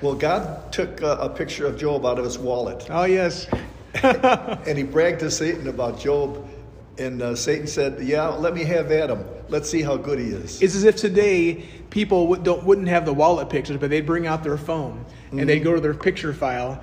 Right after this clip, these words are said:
Speaker 2: and
Speaker 1: Yeah.
Speaker 2: they, they'd start swiping with their finger and say, "Hey,
Speaker 1: Yeah.
Speaker 2: how about this?"
Speaker 1: Yeah.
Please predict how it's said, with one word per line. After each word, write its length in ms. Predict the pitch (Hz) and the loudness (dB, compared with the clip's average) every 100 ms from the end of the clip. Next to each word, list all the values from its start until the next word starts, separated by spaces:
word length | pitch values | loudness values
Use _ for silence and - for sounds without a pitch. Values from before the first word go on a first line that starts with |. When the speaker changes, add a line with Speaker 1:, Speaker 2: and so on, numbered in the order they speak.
| - | -14
Speaker 2:
and 80 | - | -8
Speaker 1:
Yeah. 100 | - | -2
Speaker 2:
they, 120 | 139 147 | 2 2
they'd 160 | 156 | 2
start 260 | 151 185 165 | 2 2 2
swiping 360 | - 165 160 156 | 4 2 2 -2
with 100 | 151 | -2
their 100 | 143 | -4
finger 300 | 170 175 147 | -2 -2 -2
and 100 | 135 | -4
say, 100 | 139 | -2
"Hey, 120 | 156 | 0
Speaker 1:
Yeah. 140 | - | 0
Speaker 2:
how 60 | - | 0
about 220 | 160 139 | -2 -2
this?" 360 | 160 123 - - | -2 -4 -6 -4
Speaker 1:
Yeah. 200 | 123 | -4